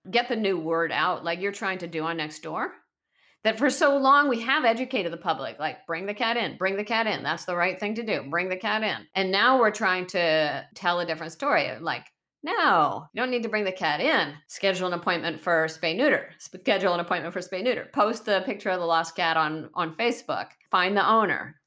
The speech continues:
Foster the kitten." But we have a lot more authority than I think we have believed, or that I believed that we had.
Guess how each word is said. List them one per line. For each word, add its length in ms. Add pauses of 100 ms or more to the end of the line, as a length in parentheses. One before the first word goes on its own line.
Foster 340
the 80
kitten." 540 (160)
But 320 (160)
we 260
have 220
a 80
lot 360
more 240
authority 600
than 180
I 80
think 340 (220)
we 160
have 160
believed, 400
or 100
that 140
I 160
believed 560
that 140
we 80
had. 280